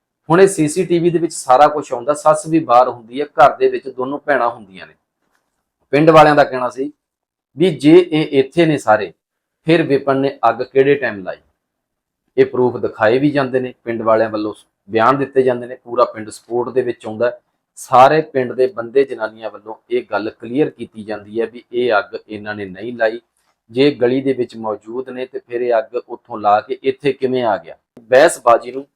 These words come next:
ਇੱਕ ਦੋ ਦਿਨ ਲੰਘ ਜਾਂਦੇ ਨੇ। ਦੋ ਤਿੰਨ ਦਿਨ ਬਾਅਦ ਫਿਰ ਕੰਚਨ ਦਾ ਬਿਆਨ ਆਉਂਦਾ ਵੀ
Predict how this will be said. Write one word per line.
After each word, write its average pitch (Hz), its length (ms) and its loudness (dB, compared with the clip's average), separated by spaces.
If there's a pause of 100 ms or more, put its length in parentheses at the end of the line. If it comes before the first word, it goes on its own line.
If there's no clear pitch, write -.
(140)
ਇੱਕ 139 180 -8
ਦੋ 135 180 0
ਦਿਨ 123 180 0
ਲੰਘ 117 200 -2
ਜਾਂਦੇ 135 220 -4
ਨੇ। 139 60 -18
ਦੋ 147 240 0
ਤਿੰਨ 170 240 -4
ਦਿਨ 175 120 -8
ਬਾਅਦ 165 280 4
ਫਿਰ 156 140 -6
ਕੰਚਨ 131 380 -10
ਦਾ 123 100 -2
ਬਿਆਨ 107 320 -8
ਆਉਂਦਾ 110 220 -4
ਵੀ 147 140 -8